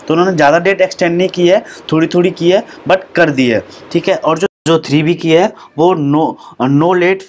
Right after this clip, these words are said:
fees of three B filing है, अ, अप्रैल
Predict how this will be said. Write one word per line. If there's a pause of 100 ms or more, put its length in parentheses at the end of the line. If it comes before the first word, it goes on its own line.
fees
of (180)
three
B
filing (300)
है,
अ, (480)
अप्रैल